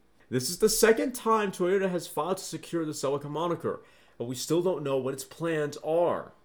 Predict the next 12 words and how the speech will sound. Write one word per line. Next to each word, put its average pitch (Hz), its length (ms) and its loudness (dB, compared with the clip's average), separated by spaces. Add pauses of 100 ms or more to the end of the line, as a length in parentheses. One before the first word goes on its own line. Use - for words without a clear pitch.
(440)
Tesla 156 320 4
will 147 180 0
never 131 500 2
achieve 123 380 -4
full 117 280 2
autonomy 117 460 -2
with 101 200 -6
autopilot, 107 520 -2
says 104 160 -6
Waymo 92 340 -2
boss. - 460 0 (500)
John 127 400 2